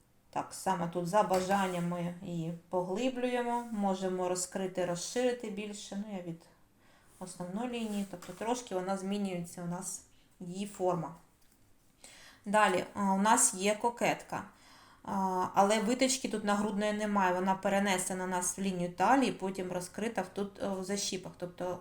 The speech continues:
у нас наповнення для, е, області грудей, е, саме в цих защіпах. Тож нам треба спочатку буде закрити нагрудну виточку.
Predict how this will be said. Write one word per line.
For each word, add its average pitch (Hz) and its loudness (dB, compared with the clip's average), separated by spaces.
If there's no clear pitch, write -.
у 196 -10
нас 185 -8
наповнення 190 0
для, 190 0
е, 185 -6
області 190 0
грудей, 220 4
е, 285 -2
саме 240 4
в 214 -6
цих 240 -2
защіпах. 202 -2
Тож 214 2
нам 214 2
треба 208 6
спочатку 190 2
буде 185 0
закрити 196 0
нагрудну 196 2
виточку. 185 0